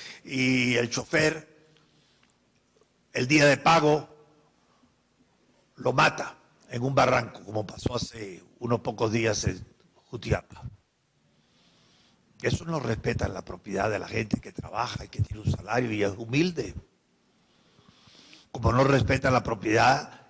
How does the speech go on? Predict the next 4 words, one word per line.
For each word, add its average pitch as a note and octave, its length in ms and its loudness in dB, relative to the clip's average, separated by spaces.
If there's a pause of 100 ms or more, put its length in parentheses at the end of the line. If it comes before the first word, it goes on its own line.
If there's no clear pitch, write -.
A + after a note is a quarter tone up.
ninguno F3+ 800 6
asaltante C3+ 720 2
del B2+ 140 0
autobús. E3+ 680 6